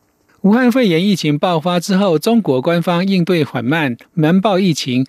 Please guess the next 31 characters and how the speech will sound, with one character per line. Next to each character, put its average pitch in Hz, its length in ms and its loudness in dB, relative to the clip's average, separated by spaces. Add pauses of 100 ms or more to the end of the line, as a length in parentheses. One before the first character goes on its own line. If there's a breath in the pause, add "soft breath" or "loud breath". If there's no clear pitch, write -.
失 233 220 0
去 208 220 2
控 196 200 2
制 175 200 0
疫 190 160 2
情 120 160 -6
的 113 100 -2
最 143 160 -2
佳 143 220 -2
时 117 200 -4
机。 160 300 -2 (340 soft breath)
分 240 240 0
析 226 140 2
家 214 240 0
指 120 180 -4
出， 147 300 0 (160 loud breath)
这 254 160 0
和 180 180 2
习 180 160 0
近 208 220 2
平 139 140 0
的 127 100 0
领 156 160 0
导 127 160 0
风 160 240 0
格 123 260 -2
脱 170 220 -2
不 165 140 -2
了 139 120 -2
关 127 280 -2
系。 120 300 -4